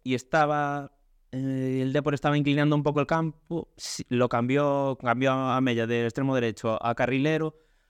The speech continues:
se perdió ahí un poco del empuje, cambiaron otras piezas y no parecía que hubiera un plan,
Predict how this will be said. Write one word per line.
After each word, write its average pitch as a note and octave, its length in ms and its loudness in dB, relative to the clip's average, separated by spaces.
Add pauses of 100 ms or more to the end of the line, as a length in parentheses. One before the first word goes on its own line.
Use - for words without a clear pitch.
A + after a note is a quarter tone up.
(160)
se - 160 -6
perdió C3 280 2
ahí C3+ 120 2
un B2+ 80 0
poco C3 220 0
del C3 120 2
empuje, D3+ 540 0
cambiaron C3 480 0
otras B2 240 -2
piezas D#3 680 0
y G#2 280 -6 (680)
no D3 120 -2
parecía D3 340 4
que D3 100 -2
hubiera C#3+ 180 4
un C3+ 180 -2
plan, C3+ 460 2